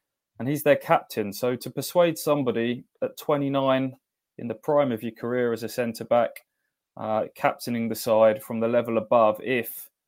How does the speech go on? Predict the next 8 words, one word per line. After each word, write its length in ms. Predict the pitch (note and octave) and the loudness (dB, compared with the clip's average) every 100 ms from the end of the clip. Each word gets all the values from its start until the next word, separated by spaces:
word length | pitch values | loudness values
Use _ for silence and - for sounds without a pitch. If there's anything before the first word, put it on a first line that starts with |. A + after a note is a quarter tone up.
| - | -10
Ipswich 420 | B2+ - A#2 - | -10 -8 -10 -10
can 160 | - G#2+ | -10 -4
get 200 | A#2 - | -2 -2
this 200 | A2 A#2+ | -4 0
over 220 | A2+ G#2+ | -2 0
the 120 | G2+ | -2
line, 420 | A#2 A#2 A2 A#2+ - _ _ _ _ - | 2 2 2 -2 -10 _ _ _ _ -6
um, 560 | A2+ A#2 A#2 A#2 B2 | 2 4 4 0 -8